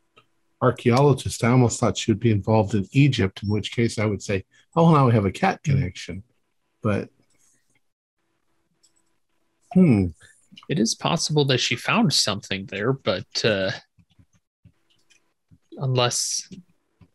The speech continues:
Speaker 2: she just recently was digging through stuff from that time, that's quite a gap.
Speaker 1: Yeah.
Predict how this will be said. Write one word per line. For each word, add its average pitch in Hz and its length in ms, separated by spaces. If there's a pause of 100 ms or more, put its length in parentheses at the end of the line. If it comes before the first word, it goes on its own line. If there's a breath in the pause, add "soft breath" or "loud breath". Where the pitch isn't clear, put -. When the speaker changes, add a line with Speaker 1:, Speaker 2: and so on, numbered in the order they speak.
(580)
Speaker 2:
she 120 380
just - 300
recently 123 840 (140)
was 131 500
digging 120 520
through 113 720 (1700)
stuff - 420
from 139 400
that 117 240
time, 131 420
that's 110 320
quite 214 280
a 110 60
gap. - 440 (3000)
Speaker 1:
Yeah. 95 380